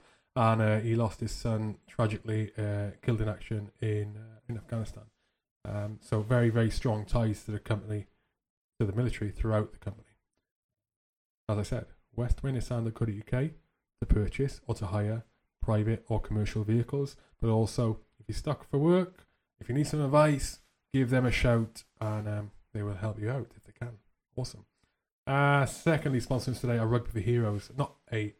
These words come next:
not-for-profit organisation. Founded by a cu-, bunch of keen rugby players, one of which, uh, is actually Michael Valance, who was a previous podcast guest, an awesome dude, huge supporter of the military,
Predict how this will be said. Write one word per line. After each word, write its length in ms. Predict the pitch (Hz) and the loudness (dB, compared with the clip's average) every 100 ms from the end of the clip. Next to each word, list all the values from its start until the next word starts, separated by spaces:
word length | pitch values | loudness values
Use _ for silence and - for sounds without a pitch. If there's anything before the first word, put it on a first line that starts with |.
| - | -8
not-for-profit 600 | 123 160 - 110 - - - - | -4 -4 -6 -10 -10 -10 -10 -6
organisation. 680 | 107 107 104 117 - 151 - _ _ _ _ _ _ _ _ | -2 -2 -2 -2 -2 -6 -12 _ _ _ _ _ _ _ _
Founded 220 | 135 135 120 | 2 4 8
by 100 | 120 | 8
a 100 | 110 | 6
cu-, 200 | - 123 | 6 2
bunch 320 | 127 120 - | 4 0 0
of 80 | - | -2
keen 240 | 147 143 | 2 4
rugby 260 | 135 123 120 | 4 4 10
players, 420 | - 131 127 117 - _ - | 10 10 4 0 -8 _ -2
one 160 | 127 | 0
of 120 | 123 | 2
which, 380 | 117 131 - - | 0 -2 -4 0
uh, 60 | 127 | 2
is 180 | 120 123 | 2 -2
actually 320 | - - 113 | -4 -2 2
Michael 320 | 120 120 117 | 4 2 2
Valance, 540 | 110 135 156 151 - | 4 6 6 2 -8
who 100 | - | -6
was 100 | 110 | -4
a 80 | 92 - | -4 0
previous 300 | 123 113 104 | 2 2 -2
podcast 500 | - 127 113 110 90 | -4 -4 -2 -4 -2
guest, 280 | 123 113 - | -2 -2 -2
an 60 | |
awesome 360 | 120 117 - 110 | -2 -2 -2 -2
dude, 360 | 113 117 113 - - - _ - | 4 6 6 2 -14 -20 _ 4
huge 320 | 156 160 151 | 8 8 6
supporter 340 | - - 131 | 2 0 0
of 60 | 113 | 2
the 60 | 113 | 2
military, 460 | 117 110 120 113 | 2 2 2 2